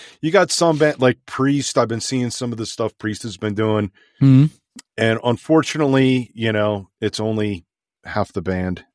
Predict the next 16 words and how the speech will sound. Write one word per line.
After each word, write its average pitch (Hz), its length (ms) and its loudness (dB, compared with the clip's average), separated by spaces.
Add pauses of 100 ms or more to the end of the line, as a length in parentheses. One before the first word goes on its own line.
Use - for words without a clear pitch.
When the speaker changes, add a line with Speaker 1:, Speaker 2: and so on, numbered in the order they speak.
Speaker 2:
Mm. 127 340 2
Speaker 1:
there. 90 240 -2 (140)
Speaker 2:
Yeah, 131 60 0
it, - 80 -8 (100)
it 131 120 2
is. 123 320 -2
Speaker 1:
And 101 220 0
Rob's 104 580 2 (100)
voice 110 500 2
isn't 107 360 -4
what 101 240 -2 (240)
it 101 200 -2
used 95 260 -6
to 92 60 -12
be. 87 420 -6
Speaker 2:
No. 117 300 0